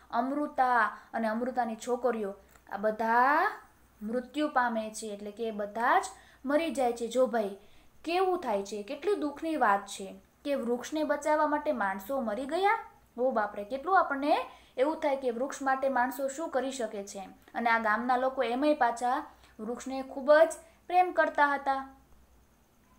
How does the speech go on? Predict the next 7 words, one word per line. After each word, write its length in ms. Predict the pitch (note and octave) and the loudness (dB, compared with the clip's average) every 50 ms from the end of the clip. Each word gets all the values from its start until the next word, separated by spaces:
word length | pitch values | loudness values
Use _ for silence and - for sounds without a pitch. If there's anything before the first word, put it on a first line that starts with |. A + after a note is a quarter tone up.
| _ _ _ _ _ _ _ _ _ _ _ - - - - - | _ _ _ _ _ _ _ _ _ _ _ -20 -20 -20 -6 -2
હવે 260 | A3+ A3+ A#3 C#4+ C#4 | 0 2 2 2 0
જો 180 | - B3 A3+ F#3+ | 0 -2 -4 -4
ભાઈ, 160 | - E3+ F3 - - - - - - - | -6 -10 -14 -14 -18 -20 -20 -20 -10 -4
જ્યારે 460 | - A#3 A3+ A3 A3+ B3+ C#4+ F4 G4 | -2 2 4 4 6 6 6 8 8
રાજાએ 500 | F#4 C#4+ A3+ G#3 G#3+ G#3 A#3+ C4 C#4 D4+ | 8 8 6 6 4 4 4 4 6 6
આ 120 | D4 C#4+ - | 6 6 4
સાંભળ્યું, 640 | - - A3 G#3+ A3 A3 B3 A#3+ G#3 F3+ E3+ D3+ | 2 0 -4 -4 -2 -2 -2 -2 -2 -4 -8 -12